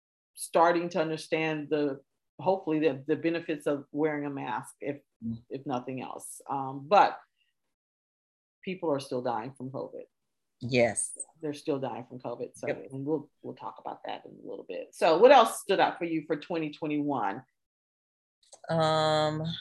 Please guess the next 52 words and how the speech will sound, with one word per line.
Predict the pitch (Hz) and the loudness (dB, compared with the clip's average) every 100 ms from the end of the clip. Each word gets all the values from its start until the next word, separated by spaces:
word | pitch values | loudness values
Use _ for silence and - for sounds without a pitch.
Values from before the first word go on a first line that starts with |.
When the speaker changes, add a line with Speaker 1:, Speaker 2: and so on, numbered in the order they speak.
| - _ _ _ _ _ _ _ _ _ _ _ | -14 _ _ _ _ _ _ _ _ _ _ _
Speaker 2:
what | 254 | -6
else | - 139 - | -6 -6 -6
stood | - | -4
out | 82 - | -4 -4
for | - | -10
me | 143 | -10
in | |
twenty | - - - | -10 -10 -10
twenty-one? | - - - - - 202 | -12 -14 -12 -12 -8 0
Speaker 1:
We | |
had | 262 247 | 4 6
the | 196 | 6
number | 196 214 | 2 2
of | 208 | 0
celebrities | - 180 180 190 214 208 | 0 4 4 4 -2 -4
who | 208 | -6
died. | 156 156 165 180 190 - | 2 4 6 4 2 -6
Cicely | 175 170 160 | -6 -6 -4
Tyson | 147 156 | 0 8
Speaker 2:
Yes. | 143 123 123 | 10 10 8
Speaker 1:
died. | 160 160 160 160 - _ _ 113 113 | 2 2 2 0 -6 _ _ -18 -4
Speaker 2:
Yes. | 135 135 120 107 | 6 8 8 4
Speaker 1:
Um, | 147 143 139 139 135 _ _ 202 | 2 0 -2 -6 -14 _ _ 4
I | |
think | 294 294 | 6 8
that's | 302 | 8
the | 311 | 8
one | 240 | 4
that | 202 185 | 4 2
sticks | - 202 | -4 -2
with | 175 165 | -4 -4
me. | 165 156 143 | -4 -2 -2
If | 156 | 2
I, | 165 156 | 2 2
if, | 175 - | -4 -4
you | 196 | -2
know, | 185 | 2
there's | 196 | 4
a | 190 180 | 2 2
number | 185 190 208 214 214 214 | 4 6 8 6 6 4
of | 214 | 4
people | 226 214 196 | 0 -6 -6
who | 190 | -4
died, | 165 160 156 | 2 4 2
but | 156 | -2
she | - - 220 220 202 196 185 _ _ _ 185 | -6 -6 -2 0 -2 -2 -8 _ _ _ -6
is | 170 | -4
the | 165 | -4
person | 156 160 156 143 | -2 -2 -2 -6
that | 135 | -8
stands | - 139 139 135 | -2 -2 -2 -6
out | - | -12